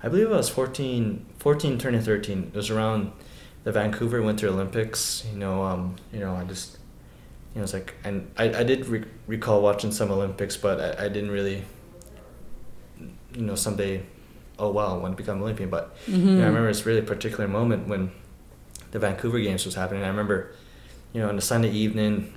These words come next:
Speaker 1: at my house, and, you know, we're watching on this small box T V. We only got one channel, C B C, and then the events were done that Sunday evening. And then, um, and I remember,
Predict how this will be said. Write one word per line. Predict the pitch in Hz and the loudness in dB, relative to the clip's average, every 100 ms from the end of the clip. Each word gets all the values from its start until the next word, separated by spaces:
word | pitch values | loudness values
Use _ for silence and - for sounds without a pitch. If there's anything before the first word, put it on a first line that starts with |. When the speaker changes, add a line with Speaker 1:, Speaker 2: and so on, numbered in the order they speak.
| - | -8
Speaker 1:
at | 101 | -4
my | 95 | -2
house, | 95 98 98 92 - | 2 4 2 0 -4
and, | 90 92 | -4 -2
you | 92 | -2
know, | 90 | 0
we're | 92 92 | 2 2
watching | 101 98 104 | 2 2 0
on | 92 | 0
this | 92 - - - - - - - | 0 -2 -8 -14 -20 -20 -16 -8
small | - 113 104 | 0 4 6
box | 101 95 - | 6 4 0
T | - 104 | -2 -2
V. | 98 98 98 | -2 -2 -2
We | |
only | 95 95 | 0 2
got | 92 | 2
one | 95 | 2
channel, | 92 95 95 95 | 0 -2 0 -2
C | - 98 | -2 -4
B | 92 | -2
C, | - 113 | -2 -2
and | 98 | -2
then | 92 90 - - - - - - | -2 -4 -6 -16 -20 -20 -12 -2
the | 107 | 0
events | 107 110 107 | 2 2 2
were | |
done | 101 101 101 | 0 0 0
that | 95 - | 0 0
Sunday | - 107 104 98 | 0 2 2 0
evening. | 123 135 101 98 | 0 0 0 0
And | 98 | 0
then, | 98 98 | 0 0
um, | 92 92 92 - - - - - - - - - | 0 -2 -4 -8 -18 -20 -20 -20 -20 -20 -12 -2
and | 107 | 2
I | |
remember, | 107 110 117 117 107 101 92 | 2 4 4 6 6 6 2